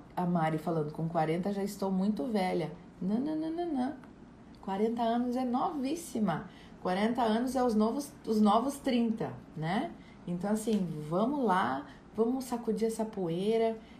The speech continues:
questão, assim, de um ano, gente, faz uma mudança incrível na vida da pessoa, né? É... a gente tem que se cuidar. Porque se cuidando é uma gratidão a Deus por,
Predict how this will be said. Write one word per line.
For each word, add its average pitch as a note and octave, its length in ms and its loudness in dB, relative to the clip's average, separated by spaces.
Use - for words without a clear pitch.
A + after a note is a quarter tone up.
questão, G#3 380 -2
assim, A#3+ 340 2
de G#3+ 120 2
um C#4 200 2
ano, A3+ 380 4
gente, D3+ 340 -4
faz F#3+ 320 -4
uma G3 140 -2
mudança F#3+ 520 0
incrível G#3+ 560 -2
na D#3 120 -4
vida D3 260 -6
da C3+ 100 -10
pessoa, C3 540 -12
né? C#3 340 -8
É... C#3+ 460 -8
a G3+ 40 -8
gente G#3+ 280 -2
tem A#3 160 0
que - 60 -2
se A3 100 -2
cuidar. D3+ 480 -4
Porque G3 520 0
se - 220 -4
cuidando F#3+ 680 2
é E3+ 60 0
uma G#3 320 2
gratidão A#3 560 2
a C4+ 60 -4
Deus B3 400 0
por, G3+ 240 -4